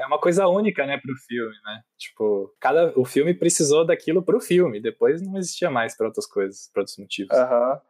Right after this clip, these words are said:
Speaker 2: E outros filmes também fi-, usaram, construíram,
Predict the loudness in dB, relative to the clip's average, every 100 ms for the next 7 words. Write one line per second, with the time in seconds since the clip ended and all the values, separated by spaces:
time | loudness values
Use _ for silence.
0 | _ 2 4 4 4 4 0 -2 -6 -6
1 | -4 -4 -4 -2 -2 0 2 2 2 -2
2 | -6 -8 -6 -6 -4 0 2 2 2 -2
3 | -8